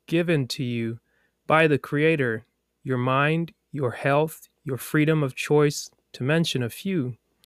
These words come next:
then you must also know that you are eventually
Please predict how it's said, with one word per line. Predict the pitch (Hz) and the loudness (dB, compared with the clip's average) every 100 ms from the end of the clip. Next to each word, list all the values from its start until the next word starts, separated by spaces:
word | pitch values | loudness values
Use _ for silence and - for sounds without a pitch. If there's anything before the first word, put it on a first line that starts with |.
| _ _ | _ _
then | 117 165 180 175 - | 4 6 8 6 2
you | 156 165 | 0 4
must | 156 147 - - _ _ _ _ _ _ - | 6 4 2 -8 _ _ _ _ _ _ 0
also | 185 196 - - 131 123 | 4 4 4 2 4 4
know | 120 127 120 117 | 2 0 0 0
that | 113 120 123 | 0 -2 0
you | 143 139 | 0 2
are | 131 123 | 2 0
eventually | 131 123 120 165 165 - 131 117 113 | -2 -2 2 2 2 0 0 0 -4